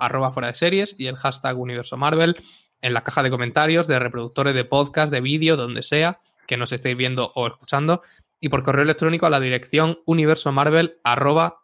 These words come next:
fuera de series punto com. Además de, claro, charlar con nosotros durante la emisión en directo del podcast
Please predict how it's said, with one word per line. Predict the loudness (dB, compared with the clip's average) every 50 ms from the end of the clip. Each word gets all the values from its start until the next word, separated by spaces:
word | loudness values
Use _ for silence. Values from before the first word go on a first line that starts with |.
| _
fuera | _ -2 2 4 4 4 4
de | 2 2
series | 2 0 0 0 0 -4 -4
punto | -4 -4 -2 -2 -2 -4
com. | -6 -10 -10 _ _ _ _ _ _ -10
Además | -8 -6 -4 -2 -2 -2 0 0
de, | 0 0 2 0 0 -2 -2
claro, | 0 0 0 0 0 -2
charlar | -2 -2 -4 -4 -2 -2 -2 -2 -2 -4
con | -6 -6
nosotros | -4 -2 -4 -4 -4 -4 -4 -4
durante | -6 -8 -8 -10 -10 -10
la | -10
emisión | -10 -12 -12 -10 -10 -8
en | -6
directo | -4 -2 -2 -2 0 0 0
del | 0 2 0 0 -2 -2 -4
podcast | -2 -4 -4 0 0 0 0 0